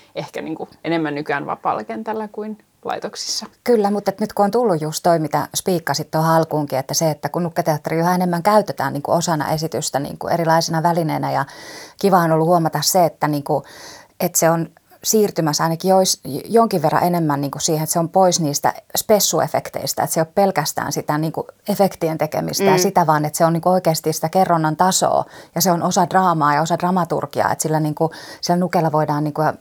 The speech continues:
Speaker 2: ja sillä nukketasolla, nukketeatterin tasolla voidaan merkitä niinku,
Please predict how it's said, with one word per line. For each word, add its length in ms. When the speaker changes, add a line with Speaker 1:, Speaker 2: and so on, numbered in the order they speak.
Speaker 2:
ja 100
sillä 140
nukketasolla, 720
nukketeatterin 580
tasolla 380
voidaan 280
merkitä 400
niinku, 320